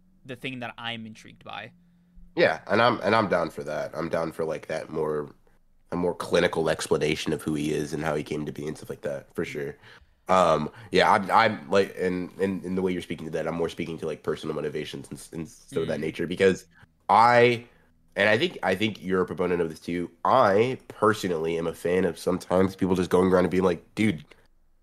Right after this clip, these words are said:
Speaker 2: I'm evil,
Speaker 1: Yeah.
Speaker 2: and I like it." <laughs>
Speaker 1: And you know what?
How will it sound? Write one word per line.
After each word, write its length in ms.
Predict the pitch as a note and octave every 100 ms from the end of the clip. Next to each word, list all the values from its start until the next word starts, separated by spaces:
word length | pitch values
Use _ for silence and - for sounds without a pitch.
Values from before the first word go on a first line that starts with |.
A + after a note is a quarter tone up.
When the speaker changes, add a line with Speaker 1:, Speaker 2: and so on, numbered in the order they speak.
| _ -
Speaker 2:
I'm 220 | A2+ A2+
evil, 540 | D#3+ C3 G2+ E2 -
Speaker 1:
Yeah. 200 | - D#3
Speaker 2:
and 200 | - G2
I 120 | G#2+ A2+
like 280 | A2+ C3+ -
it." 300 | F#2+ - -
<laughs> 200 | C3+ -
Speaker 1:
And 240 | D3 G#2 - -
you 100 | D3
know 120 | E3 E3
what? 300 | C#3+ -